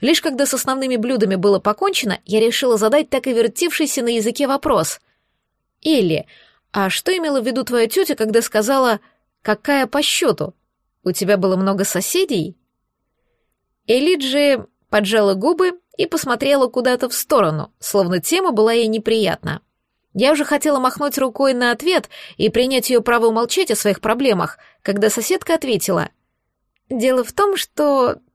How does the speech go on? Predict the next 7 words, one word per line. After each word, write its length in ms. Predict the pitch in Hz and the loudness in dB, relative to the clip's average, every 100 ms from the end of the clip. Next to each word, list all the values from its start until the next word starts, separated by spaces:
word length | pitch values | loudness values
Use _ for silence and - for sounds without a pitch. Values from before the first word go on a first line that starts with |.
| - | -4
ты 200 | 330 311 | 0 0
у 80 | 269 | 0
меня 300 | 277 294 285 | -2 -4 -4
не 140 | 294 | -4
первая». 600 | - 302 185 170 156 - _ _ _ _ _ _ _ _ _ - | -2 0 0 -2 -4 -8 _ _ _ _ _ _ _ _ _ -6
Я 260 | 196 175 | -2 0
догадалась, 760 | 160 185 226 302 196 254 - | 0 0 2 2 2 -2 -4